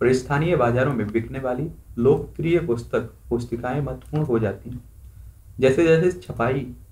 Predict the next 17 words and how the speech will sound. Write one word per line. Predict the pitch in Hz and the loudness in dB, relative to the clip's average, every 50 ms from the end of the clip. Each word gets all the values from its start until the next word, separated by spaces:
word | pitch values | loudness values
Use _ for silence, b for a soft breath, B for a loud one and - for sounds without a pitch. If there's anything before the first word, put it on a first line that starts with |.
| - - - - - - - - - - - - - - - - - - - - - - - - - - - - - - | -20 -20 -20 -20 -20 -20 -20 -20 -20 -20 -20 -20 -20 -20 -20 -20 -20 -20 -20 -20 -20 -20 -20 -20 -20 -20 -20 -14 -8 -4
भी | 117 131 160 | -2 -2 -2
त-, | 160 - - - - - - - - - - - - - - - - | -2 -2 -4 -4 -4 -8 -16 -20 -20 -20 -20 -20 -20 -20 -20 -14 -10
छपाई | - 123 - 107 113 131 | -8 -4 -2 0 0 0
की | 131 - 160 | 0 -2 -4
तकनीक | - - 113 117 110 120 117 120 - | -4 -6 -6 -4 -4 -2 -2 -2 -2
फैली, | 135 127 135 156 180 185 - - - - - - | -4 -4 -4 -4 -6 -8 -10 -14 -20 -16 -12 -10
अखबार | 120 117 - - 135 139 151 | -10 -8 -2 0 2 2 2
छपने | 151 - - - 151 156 147 | 0 -2 -6 -4 -4 -2 -2
लगे, | 151 151 180 196 208 - - - - - - - - - - 120 | -2 -2 -4 -6 -8 -10 -14 -20 -20 -20 -20 -20 -20 -16 -6 -2
विभिन्न | 120 131 127 170 175 190 | 0 0 0 0 0 0
मुद्दों | 180 160 147 147 139 160 160 | 2 0 0 2 2 0 2
पर | 160 117 113 | 0 0 0
जनता | 117 117 110 117 135 139 | 0 0 0 0 -2 -2
में | 147 160 147 | -2 -2 -4
बहस | - 120 120 120 123 123 - - - - - | -2 -2 -2 -2 -2 -4 -8 -14 -16 -8 -4
होने | 113 113 113 110 | -2 -2 -2 -2
लगी। | 113 - - - - | -4 -6 -8 -10 -12